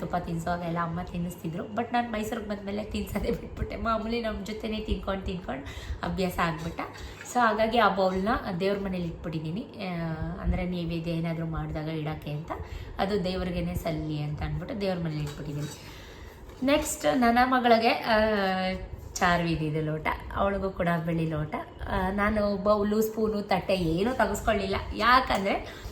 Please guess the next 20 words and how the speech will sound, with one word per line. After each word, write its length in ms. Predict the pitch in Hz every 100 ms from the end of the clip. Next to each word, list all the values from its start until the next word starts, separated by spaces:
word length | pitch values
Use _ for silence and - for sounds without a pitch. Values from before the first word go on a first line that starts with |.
| - - - 202
ಎಲ್ಲ 300 | 185 190 196 190 170 190 214
<laughs> 520 | - - - - 403
ಇದೇ 200 | 302 233
ಇತ್ತಲ್ಲ, 380 | 240 - 180 208 - - - - 247
ಇದನ್ನೇ 340 | 240 269 277 240
ಯೂಸ್ 180 | 240
ಮಾಡೋಣ 300 | 220 202 190
ಅಂತ 260 | 180 165 160 311 240
ಇಬ್ರಿಗೂ 240 | 202 220
ಒಂದೊಂದು 440 | 220 190 214 240
ಲೋಟ 200 | 226 226 233
ಮಾತ್ರ 240 | 233 214
ತೆಗೆಸ್ಕೊಂಡೆ. 760 | - 170 170 - 165 208 - - - - -
ಅವಳಿಗೂ 280 | 240 254 240
ಕೂಡ 160 | 226 202 208
ಕಿವಿ 160 | 202 202
ಚುಚ್ಚುಚ್ಚಿ 640 | 202 185 190 - 202 220 - - -
ಚೈನ್ 380 | - 190 208 190
ಎಲ್ಲ 180 | 170 170
ಮಾಡಿಸಿದ್ರು. 540 | 180 156 160 175 156